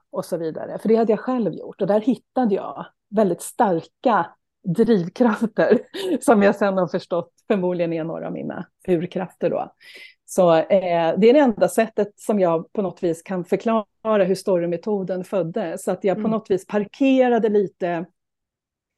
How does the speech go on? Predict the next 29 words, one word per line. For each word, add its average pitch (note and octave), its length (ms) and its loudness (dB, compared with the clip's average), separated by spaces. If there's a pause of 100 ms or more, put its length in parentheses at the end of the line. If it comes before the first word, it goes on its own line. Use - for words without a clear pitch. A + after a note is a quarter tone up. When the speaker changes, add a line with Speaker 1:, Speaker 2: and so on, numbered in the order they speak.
(260)
Speaker 1:
hur G#3+ 280 0
det F#3+ 140 2
skulle F3 340 -2
kommuniceras E3+ 760 -6
på D3+ 300 -4
internet, E3 540 -4
för D3 100 -6
att - 160 -10 (180)
förenkla D#3+ 400 -4
det, D#3+ 220 -4 (320)
till: E3+ 440 4 (220)
"Vem G#3+ 400 4
är F3+ 280 4
du?" D#3+ 520 2 (140)
För G3 60 2
jag F#3 140 2
såg G3+ 540 -2
också, E3 540 -6
när G3 260 -4
man F#3+ 180 -4
pratade F#3+ 560 -4
på - 100 -6
det F3+ 60 -6
här E3 100 -6
sättet, D3+ 460 -6 (480)
eh, E3+ 200 0
så - 160 0
tändes E3+ 440 0
lampan. D#3+ 520 -4